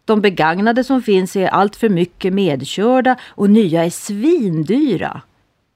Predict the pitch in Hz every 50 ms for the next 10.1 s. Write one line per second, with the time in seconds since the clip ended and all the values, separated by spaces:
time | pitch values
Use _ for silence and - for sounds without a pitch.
0 | _ _ _ - 196 202 196 185 185 190 208 196 - - - 185 185 202 202 -
1 | 208 190 180 - - 196 254 277 - - 185 160 151 - - - - - - -
2 | 208 214 226 208 247 240 - 233 202 196 196 196 - 208 208 - 240 247 240 269
3 | 349 349 269 175 165 - - 269 - - - - 160 156 175 180 175 185 170 165
4 | 165 175 - 190 - 233 254 214 190 180 185 240 339 370 - 285 269 262 - 240
5 | 254 339 381 - - _ - - - - - 196 208 - 180 220 233 247 269 214
6 | 143 147 139 147 170 214 320 320 - - - - - - 311 427 440 202 131 -
7 | - - 180 170 185 117 - - - - - - - - - - _ _ _ _
8 | _ _ _ _ _ _ _ - _ _ - 240 247 - 262 262 254 339 320 294
9 | 277 - - 285 294 269 - - - - 220 208 196 185 180 - 202 165 135 135
10 | 131 143